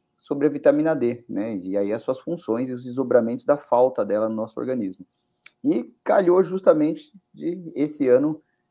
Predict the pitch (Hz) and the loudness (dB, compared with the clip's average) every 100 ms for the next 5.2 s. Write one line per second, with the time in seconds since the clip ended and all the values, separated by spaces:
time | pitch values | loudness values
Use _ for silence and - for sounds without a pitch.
0 | _ - 135 131 123 120 110 113 117 - | _ -8 -6 -4 -4 0 0 0 -2 -2
1 | 135 127 120 131 127 113 117 123 127 110 | 0 2 0 -2 -2 -2 0 0 0 0
2 | 101 127 180 160 151 147 123 - 120 110 | -4 -4 -6 -6 -8 -6 -8 -6 -4 -4
3 | 107 104 104 104 - 269 135 131 - - | -2 -2 -2 -4 -6 -6 -6 -10 -10 -12
4 | 95 - 98 - 117 123 - 110 - 127 | -14 -12 -12 -6 -4 -4 -6 -10 -4 0
5 | 160 | 0